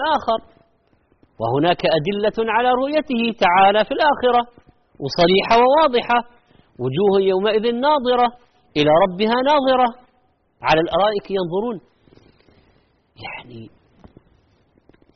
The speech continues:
آه، العجب من هؤلاء كيف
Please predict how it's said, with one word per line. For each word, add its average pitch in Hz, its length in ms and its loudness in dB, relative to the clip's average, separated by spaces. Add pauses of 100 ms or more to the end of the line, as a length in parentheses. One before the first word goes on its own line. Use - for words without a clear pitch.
(520)
آه، 110 480 -6
العجب 175 460 -2 (340)
من 131 120 -4 (160)
هؤلاء 143 540 -4 (680)
كيف 208 200 0